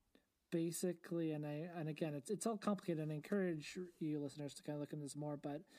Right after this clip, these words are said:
my understanding is he kind of barred most people or all people from kind of the Hollywood establishment from entertaining the funeral and didn't let the Kennedys go and, like, really kind of prevented Marilyn's funeral from being this kind of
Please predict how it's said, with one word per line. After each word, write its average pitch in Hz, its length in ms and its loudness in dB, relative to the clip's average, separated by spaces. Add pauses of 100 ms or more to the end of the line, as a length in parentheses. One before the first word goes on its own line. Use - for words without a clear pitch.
(220)
my 170 60 2
understanding 170 440 4
is 160 220 2 (240)
he - 180 0
kind 170 220 0
of 170 60 0 (200)
barred 160 500 4
most 156 400 0
people 160 300 0
or 151 140 4
all 151 180 2
people 156 280 -2
from 165 160 -4
kind 151 160 -2
of 139 60 -2
the 147 80 0
Hollywood 151 400 2 (320)
establishment 165 640 0
from 156 140 0
entertaining 151 480 0
the 151 60 0
funeral 147 640 0
and 147 460 -2 (400)
didn't 165 260 2
let 160 160 0
the 165 80 2
Kennedys 156 580 2
go 147 560 0
and, 151 120 0
like, 147 160 0 (280)
really 180 180 4
kind 180 180 2
of 165 140 -2
prevented 156 640 2
Marilyn's 156 420 2
funeral 151 340 0
from 147 360 -2 (420)
being 160 400 2
this 147 160 -2
kind 151 200 -2
of 147 80 -2